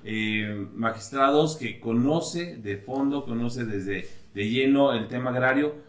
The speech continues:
Lo saludamos mucho, eh, con, con mucho gusto. En estas cápsulas del Surco, que la intención clara es hacer una difusión del derecho agrario y, y en, como en esta ocasión, platicar con uno de los operadores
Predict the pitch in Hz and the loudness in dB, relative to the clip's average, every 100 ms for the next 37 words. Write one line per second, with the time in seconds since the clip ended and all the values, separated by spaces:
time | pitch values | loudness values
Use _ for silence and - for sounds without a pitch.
0 | - 120 135 139 156 180 170 175 160 170 | -10 -8 -2 2 2 2 0 0 -4 -8
1 | 143 127 117 110 123 123 127 123 135 151 | -10 -8 -8 -8 -6 -4 -4 -4 -2 -2
2 | 165 170 170 156 - 185 185 - - - | -2 0 0 0 -4 -8 -8 -14 -20 -12
3 | 123 143 156 170 - 127 - 151 143 123 | -2 0 0 -2 -2 -6 -6 -4 -2 -2
4 | 110 151 151 143 165 147 135 123 - - | -2 -2 -2 -2 -6 -4 -2 -2 -4 -12
5 | - 113 117 113 113 120 120 120 123 123 | -10 -2 2 4 4 4 0 0 -2 0
6 | 143 156 156 151 147 151 160 127 147 151 | 2 2 0 0 0 2 0 0 -2 -2
7 | - - - 117 139 151 139 - 110 131 | -8 -14 -12 -4 0 0 0 -2 -6 -6
8 | 131 123 120 127 127 131 131 135 151 117 | -4 -2 -2 -2 -4 0 2 4 2 0
9 | 113 113 113 - 113 - 113 113 110 113 | -2 -2 -2 -6 -10 -8 -4 -4 -2 -2
10 | 117 147 156 - 160 165 165 175 - - | 0 0 0 -2 -2 -2 -2 -4 -10 -20
11 | - _ 131 131 143 - 165 165 165 156 | -20 _ -2 0 0 0 0 0 0 2
12 | 156 160 156 120 113 113 120 120 123 139 | 4 4 6 4 0 -4 -2 2 2 4
13 | 143 185 - - | 2 0 -4 -12